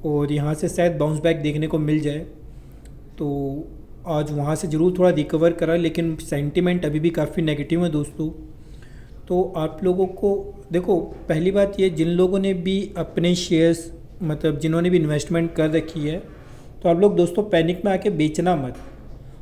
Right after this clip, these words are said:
अगर ख़रीद नहीं सकते हो तो इस time पे बेचना तो बिल्कुल भी मत। ऐसे मान के चलना कि जब आप लोग आए थे तो आप लोगों ने अपने दिमाग में एक image बनाई थी कि हम दो तीन साल तक रुकेंगे। तो बेशक आप लोग investment करने से डर रहे हो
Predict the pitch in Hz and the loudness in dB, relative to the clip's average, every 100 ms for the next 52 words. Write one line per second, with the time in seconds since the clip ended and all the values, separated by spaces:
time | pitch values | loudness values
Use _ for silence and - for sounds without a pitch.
0 | - - 160 180 202 147 160 180 196 202 | -18 -8 2 2 2 2 2 2 2 2
1 | 196 175 175 185 202 196 180 175 202 160 | 0 -2 -2 0 0 0 0 0 2 2
2 | 156 175 185 180 147 143 165 180 147 - | 0 0 0 0 0 0 2 2 0 -6
3 | - - - - - - - - 170 185 | -12 -16 -18 -18 -20 -20 -10 -2 0 2
4 | 196 190 185 185 180 170 180 185 185 180 | 2 2 2 0 2 2 0 0 0 2
5 | 170 - 180 180 170 165 175 185 180 156 | 2 2 0 0 2 2 2 0 0 -2
6 | - 165 165 165 170 151 151 151 165 165 | 0 0 2 0 -2 0 0 0 -2 -4
7 | - - 151 160 160 156 156 151 151 160 | -6 -4 0 0 0 -2 -2 -2 -2 -2
8 | 151 139 147 170 165 147 143 156 139 135 | -2 -2 0 0 0 0 -2 -2 -4 -2
9 | 151 151 139 - - - - - - - | -4 -4 -6 -8 -14 -18 -18 -18 -8 -2
10 | 151 175 175 170 196 190 208 196 185 165 | 4 6 6 4 4 4 2 2 2 2
11 | 165 - 196 180 175 170 180 196 156 156 | 2 0 -2 2 2 2 2 2 2 0
12 | 165 165 | 2 2